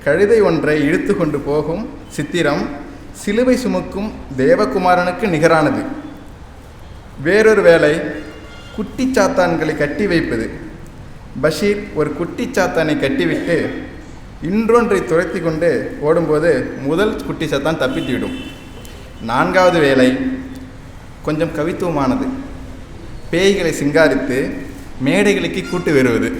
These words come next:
இப்படி பஷீர் தன் ஆயிரமாவது வேலையில்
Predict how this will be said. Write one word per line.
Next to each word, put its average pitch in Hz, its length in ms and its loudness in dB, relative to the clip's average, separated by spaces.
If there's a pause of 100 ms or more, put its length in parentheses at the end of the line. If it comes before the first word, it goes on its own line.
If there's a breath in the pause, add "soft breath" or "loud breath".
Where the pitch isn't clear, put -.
(1700 loud breath)
இப்படி 160 480 2 (400)
பஷீர் 214 480 0
தன் 139 240 0
ஆயிரமாவது 196 640 4
வேலையில் 147 600 2